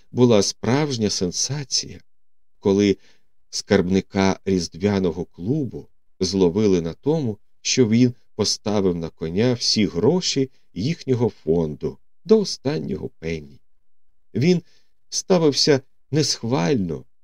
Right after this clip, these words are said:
до кінських перегонів, узагалі до будь-яких азартних ігор. Його батько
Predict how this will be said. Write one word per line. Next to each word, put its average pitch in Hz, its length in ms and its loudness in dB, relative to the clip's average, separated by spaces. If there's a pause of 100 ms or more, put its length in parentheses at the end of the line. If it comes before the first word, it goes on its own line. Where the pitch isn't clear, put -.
(100)
до 90 180 2
кінських 92 600 -2
перегонів, 85 760 -2 (440)
узагалі 165 640 0 (460)
до 95 180 4
будь-яких 143 840 0 (240)
азартних 90 760 -2 (140)
ігор. 85 440 -6 (920)
Його 87 320 2
батько - 600 -4